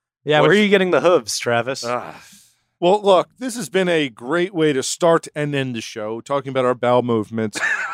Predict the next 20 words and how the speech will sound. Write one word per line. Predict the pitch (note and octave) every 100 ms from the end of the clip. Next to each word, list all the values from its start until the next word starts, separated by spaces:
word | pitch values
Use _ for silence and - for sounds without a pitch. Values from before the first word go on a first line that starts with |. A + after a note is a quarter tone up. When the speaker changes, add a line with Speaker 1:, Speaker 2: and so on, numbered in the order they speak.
| -
Speaker 3:
So | G3+
I'd | A#3+
like | E4
to | -
thank | A3 G#3 F#3+
everyone | F#3 G3 G3+ G3+
who | F#3 G3+
made | E3+ E3+ G#3
it | D3+
Speaker 1:
Quality | E3+ A#3+ A3 F3+
Speaker 3:
past | F3 E3
the | D3
first | G3 F#3+
Speaker 1:
content | A2+ A2+
Speaker 3:
four | F3+ F#3+
Speaker 1:
here. |
Speaker 3:
minutes | F3+ G3 F#3
of | F#3+
the | A#3
show. | - D4+ F3+